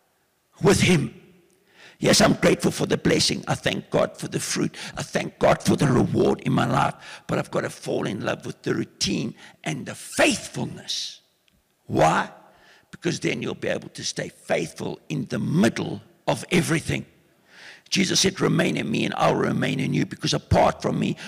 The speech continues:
you can do nothing. But if you remain in me, you will bear much fruit." He said, "You will bear much fruit."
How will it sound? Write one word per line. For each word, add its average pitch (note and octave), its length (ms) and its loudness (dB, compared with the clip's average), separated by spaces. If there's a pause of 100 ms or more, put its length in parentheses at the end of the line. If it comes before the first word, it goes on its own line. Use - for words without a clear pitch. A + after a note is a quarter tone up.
you G#3 200 2
can - 320 0
do F3 260 0
nothing. - 480 0 (260)
But - 260 2
if - 180 -2
you - 100 2
remain - 720 -2
in - 220 -4
me, - 220 -4 (140)
you A3 460 4
will F#3 460 2
bear F#3 320 4 (120)
much - 340 -2
fruit." - 440 2 (320)
He - 80 -4
said, - 240 0
"You F#3+ 180 0
will - 220 0
bear F3 320 2 (160)
much - 300 0
fruit." - 480 0